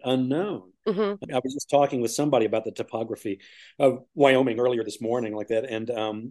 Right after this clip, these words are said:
Speaker 1: and they were talking about how, you know, everybody's always in such a hurry to get from the Black Hills over to Yellowstone.
Speaker 2: Yeah.
Speaker 1: They forget there's another entire mountain range, a kind of forgotten mountain range, the Bighorn Mountains, you know,
Speaker 2: Mm-hmm.
Speaker 1: right here in northern Wyoming, like it. And so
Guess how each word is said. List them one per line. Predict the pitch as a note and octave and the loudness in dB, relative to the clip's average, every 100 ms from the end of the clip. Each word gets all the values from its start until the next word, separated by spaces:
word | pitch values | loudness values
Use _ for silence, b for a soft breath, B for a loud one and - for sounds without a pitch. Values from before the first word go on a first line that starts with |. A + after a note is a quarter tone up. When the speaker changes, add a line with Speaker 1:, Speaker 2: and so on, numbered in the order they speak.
| B2 | -6
Speaker 1:
and | A#2 B2+ - | -6 -6 -4
they | B2 | -2
were | A#2 | -2
talking | A#2 B2+ B2 B2 | 0 0 0 -2
about | A#2 A2+ A2+ | -2 0 0
how, | A2+ A2 A2+ | 0 0 0
you | A#2 | -4
know, | |
everybody's | C3+ C#3+ D#3 D3 | -4 0 2 2
always | D3+ C#3 A#2+ | 2 2 0
in | |
such | - B2 | -4 -6
a | A2 | -4
hurry | E3 F3+ | 0 0
to | A#2+ | 0
get | A#2+ C3+ | -2 -4
from | A2+ | -4
the | |
Black | A2 C3 B2+ - | -4 -2 -2 0
Hills | D3+ C#3 A2+ - b - | 0 2 -2 -6 b 0
over | C#3+ | 2
to | A#2+ | 2
Yellowstone. | B2 G#3 - - G#2 G2+ A2+ E3+ | 2 2 2 -2 -6 -6 -8 -8
Speaker 2:
Yeah. | E3+ F3 D3 - _ _ _ - | -4 -4 -4 -12 _ _ _ 0
Speaker 1:
They | D3 | 0
forget | C3+ B3 | 4 2
there's | F#3 A2+ | 2 0
another | B2+ F#3 D3 | -2 -2 -4
entire | A#2+ D3+ C#3 | -6 -4 -4
mountain | A#2+ F3+ C#3+ A#2 | -4 -6 -8 -8
range, | G#2 G#2 G2 - B B | -6 -6 -10 -14 B B
a | B2+ | 0
kind | F#3 | 0
of | G3+ | 0
forgotten | - C#3 B2 E3+ G#3 A#2+ G#2+ | -2 -4 -2 -2 -4 -6 -6
mountain | G2+ G2 G#2+ G2+ | -6 -8 -8 -8
range, | G2 F#2+ F#2 | -8 -8 -10
the | G#2 | -8
Bighorn | G#2 E3+ B2 G2 F#2+ | -4 -4 -4 -8 -10
Mountains, | F#2 F#2 G#2 F#2 - b b - | -12 -16 -18 -18 -18 b b -8
you | - | -4
know, | G2+ | 0
Speaker 2:
Mm-hmm. | |
Speaker 1:
right | G#2+ A2+ | 0 0
here | A2+ | -2
in | G#2+ | -6
northern | G#2+ G#2+ G2+ | -8 -8 -6
Wyoming, | G2 G2 G2+ A2+ G2+ F#2+ | -8 -8 -6 -6 -6 -10
like | F#2+ B2+ | -12 -12
it. | - | -10
And | - | -2
so | A#2 A#2 | 2 2